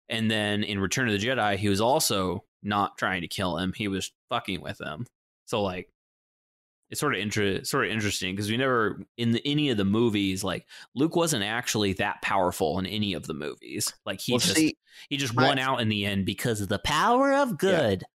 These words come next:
Speaker 2: By that logic, though, that really sucks 'cause I, if that's true, I think that's why a lot of people were mad at The Last Jedi, 'cause I think people really wanted to see, like, Luke unleashed. And he
Speaker 1: Yeah,
Speaker 2: never
Speaker 1: I, that's
Speaker 2: got
Speaker 1: what
Speaker 2: it.
Speaker 1: I was pissed about, because the whole thing is, like, Luke's supposed to have spent all this time, and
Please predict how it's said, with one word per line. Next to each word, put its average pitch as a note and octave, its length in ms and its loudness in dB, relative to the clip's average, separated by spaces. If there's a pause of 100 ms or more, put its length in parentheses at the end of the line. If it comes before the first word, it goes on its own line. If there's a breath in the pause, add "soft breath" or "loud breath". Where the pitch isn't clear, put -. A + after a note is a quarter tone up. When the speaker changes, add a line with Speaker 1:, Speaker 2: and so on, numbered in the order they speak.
Speaker 2:
By C#3 180 4
that D3+ 220 4
logic, A#2+ 340 2
though, A2+ 140 4
that A2+ 200 2
really B2 320 4
sucks - 440 2
'cause G2+ 240 -2 (240)
I, D#3 280 0 (560)
if B2 180 -2
that's D3 320 2
true, D#3+ 380 4
I B2+ 100 2
think C3+ 220 -2
that's A#2+ 180 0
why A2 140 2
a A2 60 4
lot G#2+ 80 4
of G#2 40 -12
people A2 160 0
were G2+ 80 4
mad G2+ 200 0
at - 40 -2
The F2+ 80 -2
Last F#2+ 300 0
Jedi, A2 180 4
'cause G2 100 -2
I G#2 40 0
think B2 320 -2
people G#2+ 260 0
really G#2 380 2
wanted F#2+ 240 2
to E2 80 -6
see, F#2 240 0
like, F2 240 -6
Luke F#2 340 -2
unleashed. D#2 680 -8 (1120)
And - 40 -6
he - 40 -2
Speaker 1:
Yeah, F#3+ 120 0
Speaker 2:
never A2 120 0
Speaker 1:
I, A2 40 -2
that's - 220 -2
Speaker 2:
got - 40 -4
Speaker 1:
what F2 100 2
Speaker 2:
it. G2 80 0
Speaker 1:
I F#3 40 0
was - 140 0
pissed - 320 -4
about, F2+ 360 -2
because A2 240 -2
the A2 100 0
whole A#2 180 2
thing C#3 180 -2
is, G#2 100 -2
like, G2 200 0
Luke's G#2 200 0
supposed G#2 360 -2
to G2+ 80 0
have F#2 260 -2
spent - 260 -4
all F#2+ 160 -2
this - 140 -6
time, G2 380 0
and F2+ 180 -6